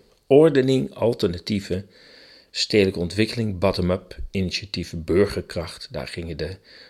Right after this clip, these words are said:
rondleiding toen, eh, over. Nu gaan ze dus meer over wat ik zo net vertelde.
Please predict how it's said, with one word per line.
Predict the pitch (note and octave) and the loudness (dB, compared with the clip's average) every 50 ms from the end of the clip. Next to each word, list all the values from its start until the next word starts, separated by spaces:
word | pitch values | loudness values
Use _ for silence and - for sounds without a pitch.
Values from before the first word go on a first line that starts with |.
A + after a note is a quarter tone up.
| _ _ _ | _ _ _
rondleiding | - G#2 F#2 - - F2+ E2+ D#2+ E2 D#2+ D#2 | -8 -8 -6 -6 -6 -6 -4 -4 -4 -6 -8
toen, | - E2+ D2+ C2 - - _ - | -8 -8 -8 -8 -10 -12 _ -10
eh, | - F2 E2 D2 - - - - - - | -8 -8 -6 -8 -10 -12 -16 -16 -12 -12
over. | - - - F#2 F#2+ | -10 -10 -10 -12 -12
Nu | C3 G#2+ F#2 G2 | -10 -10 -10 -10
gaan | - - F#2 F2 | -8 -10 -10 -8
ze | - F#2+ F2 D#2+ | -6 -6 -6 -6
dus | D2 D2 E2 - | -6 -8 -8 -8
meer | F2+ E2 D#2 D#2+ - | -8 -8 -6 -6 -6
over | E2 E2+ E2+ - - D2+ C2+ - _ - - - - - - _ | -6 -8 -8 -8 -10 -14 -14 -16 _ -20 -20 -20 -20 -20 -20 _
wat | - - F2 | -8 -8 -8
ik | E2 - - | -6 -6 -8
zo | - G2 | -8 -8
net | E2+ D#2 D2 D2+ - - - - | -6 -6 -6 -8 -8 -12 -14 -14
vertelde. | - - - E2+ - - G#2 G2 G2 G2+ G2+ F2+ D2+ - - | -14 -16 -14 -14 -6 -2 0 2 2 2 2 0 0 -2 -6